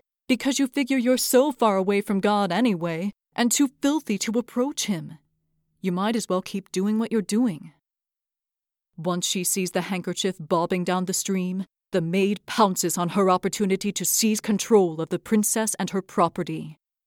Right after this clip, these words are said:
For now, Her Royal Highness is weak and powerless. At the beginning of her journey, the princess wore the symbol of her mother's blessing and protection in her bosom, where it guarded her heart. Now,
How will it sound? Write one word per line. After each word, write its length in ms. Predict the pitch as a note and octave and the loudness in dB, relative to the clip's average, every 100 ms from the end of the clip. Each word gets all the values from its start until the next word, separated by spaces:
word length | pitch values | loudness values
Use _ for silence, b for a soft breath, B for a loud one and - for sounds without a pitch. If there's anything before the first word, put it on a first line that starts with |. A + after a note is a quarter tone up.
| _ | _
For 160 | - F#3 | -6 -2
now, 540 | E3 E3+ G3 F3 D3+ D3+ _ - | -2 0 0 -2 -6 -16 _ -2
Her 220 | G3 F#3 | 0 2
Royal 360 | F#3 F#3+ G3 | 4 4 4
Highness 480 | F#3 G#3 F#3+ G#3 G#3+ | 0 -2 -2 -2 -2
is 200 | F#3+ F3 | -4 -4
weak 480 | D#3+ D3+ G3 G#3+ - | -4 0 0 -2 -6
and 200 | - D#3+ | -8 -8
powerless. 920 | - - F#3 E3+ D#3 D#3 D#3+ - - - _ _ _ _ _ _ _ _ _ - | -8 0 2 2 -2 -6 -8 -8 -8 -12 _ _ _ _ _ _ _ _ _ -4
At 140 | G#3+ | -2
the 60 | G3+ | 0
beginning 440 | A3 - B3 C4 | -2 0 2 2
of 100 | G#3 | 0
her 120 | G3+ | -4
journey, 640 | F3 G3+ G#3+ F#3 - _ _ _ - | -2 2 2 0 -6 _ _ _ -2
the 80 | A#3+ | 0
princess 500 | - C4 - A#3+ - | 0 0 0 -4 -2
wore 320 | G3 A#3+ A3+ | 0 0 0
the 140 | G3+ | -2
symbol 420 | F#3+ - C4+ C4 | -2 0 0 0
of 120 | A3 - | -2 0
her 120 | A3 | 0
mother's 380 | G#3 A3 G#3+ F#3+ | 0 0 0 -2
blessing 560 | - G3+ B3+ - F3 | -2 -2 -2 -2 -2
and 100 | E3+ | -4
protection 560 | - - B3+ C#4 - E3+ | -8 -8 -6 -4 -4 -2
in 100 | F3 | -2
her 120 | G3 | -2
bosom, 560 | F3+ A#3 C4+ G3+ - - _ _ | 0 -2 0 -4 -6 -16 _ _
where 140 | G3+ F3+ | 0 0
it 140 | - | 0
guarded 400 | G3 G#3 A3 F3+ | 0 2 0 -2
her 120 | F3+ | -6
heart. 580 | D#3+ F#3 G3 F#3 - - _ _ _ _ _ | -4 -2 -4 -6 -14 -16 _ _ _ _ _
Now, 500 | F3 F3 E3+ F#3 F#3+ | -4 -2 0 -2 -4